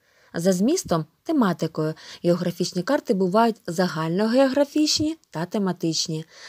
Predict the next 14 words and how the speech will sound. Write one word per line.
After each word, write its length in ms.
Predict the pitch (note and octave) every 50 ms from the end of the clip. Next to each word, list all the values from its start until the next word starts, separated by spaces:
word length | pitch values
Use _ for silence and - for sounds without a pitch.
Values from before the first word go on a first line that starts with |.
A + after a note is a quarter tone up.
| - -
На 140 | G3 G#3 G3+
загальногеографічних 1500 | G3+ A3+ G#3+ G3+ F#3+ F3 E3 D#3+ E3 D#3+ - _ - E3 E3 E3 D#3+ D#3 D3+ E3 F3+ F3+ - E3+ D#3 - F3 F#3 F#3
картах 360 | - D4+ E4 E4+ - - C#4 C4+ - - - - -
позначають 680 | - - C4 A3+ B3 C4 B3+ - D4 D4 C#4 C4 - -
рельєф, 600 | - F3+ E3+ E3 D#3+ D3 C#3 D#3 F#3+ A3+ A#3+ - - -
води, 500 | E3+ D3+ D3 D#3 F#3+ G#3 F3+ G3 G3 G3 - - - -
населені 480 | B3 C#4 - - G#4+ F4 A#3+ F#3 E3+ D#3+
пункти, 560 | - - F3 G3 A#3 B3+ B3 - - G3 F#3
шляхи 380 | - - D3+ D#3+ D#3 - F#3
сполучення 680 | F3+ - - D#3 D3+ D3 D#3+ G#3 - - A#3 G3 F3 D#3+
тощо. 480 | D#3+ - E3 D#3+ D#3 - - D#3+ D#3 D#3 - _ _ _ _ - _ -
Зміст 400 | F3 D#3 E3+ F#3 F3+ E3 - -
тематичних 580 | E3 E3 E3+ D#3+ - E3 E3 - - F#3 G3
карт 260 | F#3+ - D4+ E4+ -